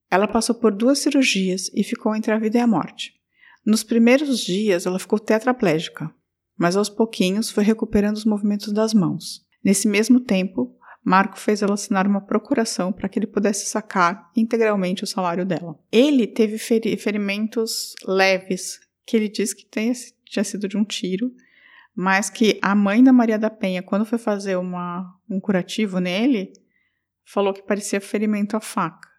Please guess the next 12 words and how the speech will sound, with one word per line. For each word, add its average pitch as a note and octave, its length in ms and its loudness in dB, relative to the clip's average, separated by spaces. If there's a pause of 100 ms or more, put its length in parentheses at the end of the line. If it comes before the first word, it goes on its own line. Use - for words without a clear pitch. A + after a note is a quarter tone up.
(760)
E A3+ 80 4
assim, B3+ 300 4
ele F#3+ 120 0
foi G3+ 180 -2
liberado G3+ 400 0
no G3 100 0
mesmo G3 280 6
dia G3 180 4
do F#3 80 -2
hospital E3 720 -6 (400)
e, F3 1000 -8
e F3 140 -16